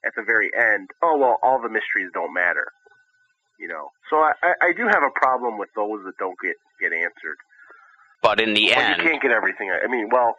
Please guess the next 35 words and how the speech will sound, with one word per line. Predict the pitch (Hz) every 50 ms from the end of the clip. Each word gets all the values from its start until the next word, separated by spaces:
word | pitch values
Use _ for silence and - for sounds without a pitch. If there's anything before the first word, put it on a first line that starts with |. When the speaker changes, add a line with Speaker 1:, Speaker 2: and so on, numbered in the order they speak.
| -
Speaker 1:
they're | 127 135
not, | 135 123 131 123 107
you're | 123 127
not | 131 135 127 123 104
gonna | 110 113 110
be | 98 104
able | 117 139 139 -
to | -
get | - 87
everything | 90 90 92 95 - 95 98 95
because, | 87 - - 90 87 87 85 - - - - - - - - - -
and | 143 147 135 117 - -
here's | 190 202 202 -
the | 143 135
thing | - 160 151 139
that | 131 120
I'm | 120 113
gonna | 117 113 107
be | 95 95
happy | 95 104 101 90 - 87
with. | 76 71 71 - - - - - - - _ _ _ _ _ - - -
For | - 156 131
the | 131 123
rest | 120 135 160 175 - - -
of | 139 131 113
Lindelof's | 110 117 120 117 120 120 117 113 113 - - -
life, | 107 104 104 92 - - - - - - - - _ _ _ _ _ _ _ _ _ _ _ _ _ _
when | - 107 110
he's | 107 131 123 107 110
at | 95
a | 87 87
restaurant, | 98 123 143 147 - - - 156 147 143 143 147 143 -
when | - 113 104
he's | 110 113 110 101
at, | 107 101 95